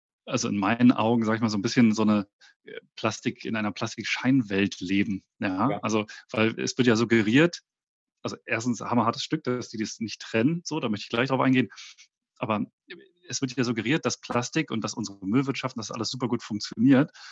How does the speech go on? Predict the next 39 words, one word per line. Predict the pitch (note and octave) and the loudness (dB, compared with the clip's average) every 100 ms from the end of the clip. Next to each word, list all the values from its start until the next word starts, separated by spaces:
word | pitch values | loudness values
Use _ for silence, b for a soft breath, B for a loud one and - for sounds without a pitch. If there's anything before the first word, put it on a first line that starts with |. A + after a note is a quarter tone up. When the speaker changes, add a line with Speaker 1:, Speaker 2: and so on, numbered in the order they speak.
| B - | B -8
Speaker 1:
wobei | A2 A2 | -4 -4
wir | G2+ | -2
wissen, | B2+ C#3+ | 0 2
dass | A#2+ - | 0 -2
wir | A2+ - | -6 -6
für | - B2 | -6 -2
ein | G#2+ F#2+ | -2 -4
Heidengeld | A2 C#3+ C#3+ C3+ C3+ A#2 A#2+ A#2+ | -2 -2 0 0 2 2 -2 -2
Plastik | - A#2+ A#2 - | -8 -8 -10 -6
um | A2+ | -4
die | |
ganze | A2+ A2 | -4 -4
Welt | G#2+ C#3 | -2 -2
schiffen, | - - G2+ - D3+ - b b _ | -4 -8 -8 -4 -4 -4 b b _
um | A#2+ | 0
es | B2+ - | 0 0
dann | B2 C#3 | 0 2
bei, | B2 - - - - | 0 0 -6 -10 -20
in | - - - _ | -20 -20 -20 _
Anführungszeichen, | A2+ - B2 D3+ A2 | -12 -4 -2 -2 -4
etwas | B2+ A#2+ - | -2 -4 -4
ärmeren | - B2 B2 C#3 A2+ | -6 0 2 2 2
Regionen | G#2 G#2 G#2 A#2 B2 B _ | 0 0 0 0 -2 B _
irgendwie | A2 A2+ | -4 -2
da | A2+ | 0
vor | A#2 A#2 | 0 -2
die | A2+ | -4
Tür | - D#3 D#3 | -2 -4 -2
zu | G#2+ | -4
sch-, | - - | -6 -8
äh, | D#3 - | -10 -12
zu | - G#2 | -10 -8
schütten. | - - F#2 - b b b _ | -4 -4 -4 -8 b b b _
Ja? | G#2+ A2 C3 b b _ _ | -4 -4 -6 b b _ _
Und, | - G#2+ G#2+ - | -4 -2 -2 -4
äh, | - B2+ - | -6 -6 -4
deshalb | A2+ - A#2+ B2 | -6 -2 -2 0
ist | C3 | -2
natürlich | A#2+ A#2+ A2+ - | 0 2 2 0